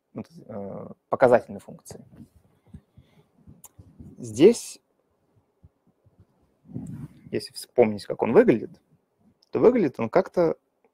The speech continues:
вот так. Это единичка,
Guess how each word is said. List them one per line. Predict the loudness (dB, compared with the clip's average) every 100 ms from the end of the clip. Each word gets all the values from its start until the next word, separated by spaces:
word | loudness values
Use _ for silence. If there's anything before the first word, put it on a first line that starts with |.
| _
вот | -4 -2 -2 -8 _ _ -20 _ _ _ _ _ _ _ _ _
так. | -6 -6 -8 -20 _ _ _ _ _ _ _ _ _ _ _ _ _ -16
Это | -8 -6
единичка, | -4 -6 -6 -10 -14